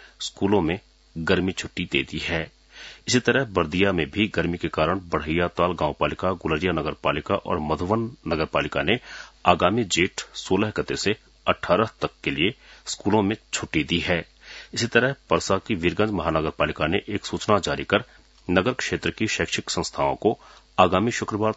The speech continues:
तक के लिए बंद करने की घोषणा की है। भीषण गर्मी के कारण खासकर स्कूली बच्चे अधिक प्रभावित हुए हैं।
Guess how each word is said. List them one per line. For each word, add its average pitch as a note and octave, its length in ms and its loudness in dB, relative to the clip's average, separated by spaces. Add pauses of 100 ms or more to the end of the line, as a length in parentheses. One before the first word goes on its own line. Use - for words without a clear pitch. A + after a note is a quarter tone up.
तक E2 120 -4
के C#2+ 140 -2
लिए F#3+ 220 0 (340)
बंद F#2+ 300 2
करने D2 240 -4
की G2 120 -2
घोषणा - 340 -4
की F2 180 -4
है। E2 240 -2 (600)
भीषण C3+ 260 4
गर्मी A#2+ 220 2
के A#2+ 100 -2
कारण A2 360 2 (260)
खासकर - 400 0
स्कूली F#2 380 0
बच्चे - 360 0 (500)
अधिक F2 220 -2
प्रभावित C2+ 500 -4
हुए C#2+ 120 -2
हैं। F2+ 300 -2